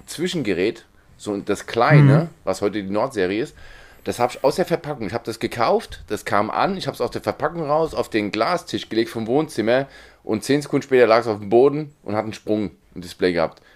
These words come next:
Speaker 1: Wie hieß denn das nochmal? Das OnePlus Z, glaub ich, hieß das. Also wirklich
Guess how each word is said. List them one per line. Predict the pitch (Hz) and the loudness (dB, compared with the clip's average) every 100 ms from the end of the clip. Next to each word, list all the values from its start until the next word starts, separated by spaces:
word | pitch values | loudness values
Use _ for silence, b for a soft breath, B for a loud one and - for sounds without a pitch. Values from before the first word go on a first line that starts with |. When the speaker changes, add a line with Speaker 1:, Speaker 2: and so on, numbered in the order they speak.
| b b | b b
Speaker 1:
Wie | 85 | -10
hieß | 92 175 | -6 -4
denn | - 98 | -2 -2
das | 82 | -4
nochmal? | 90 85 | -4 -2
Das | 82 80 | -4 -2
OnePlus | 104 135 127 117 - | -4 0 -2 -2 -2
Z, | 160 - - - | -4 -4 -14 -2
glaub | 98 | -2
ich, | - | -2
hieß | 90 - | -10 -10
das. | 80 - - b b b b b - | -10 -12 -18 b b b b b -8
Also | 87 92 | -2 0
wirklich | 104 - 117 - | 0 -2 -6 -8